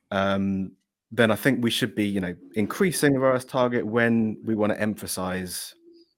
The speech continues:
efficiency and cost effectiveness, and decreasing it when we wanna emphasize volume and,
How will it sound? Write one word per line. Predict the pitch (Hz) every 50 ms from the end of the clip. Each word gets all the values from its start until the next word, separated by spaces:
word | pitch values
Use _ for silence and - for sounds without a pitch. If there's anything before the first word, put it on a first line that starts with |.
| _ _ _ _ -
efficiency | - - - - 107 - - 101 82 - - 104 98 95
and | 90 87
cost | - - 120 - - 104
effectiveness, | - - 117 - - - 107 101 104 104 101 101 98 98 - - -
and | - 85 87 85 82 _ -
decreasing | 131 127 123 - - 117 110 - - - 104 98
it | 101 90
when | 90 92
we | 92 90
wanna | 92 92 -
emphasize | - 92 87 - - - - 85 90 107
volume | 156 196 190 170 135 110 98 92 92
and, | 90 87 85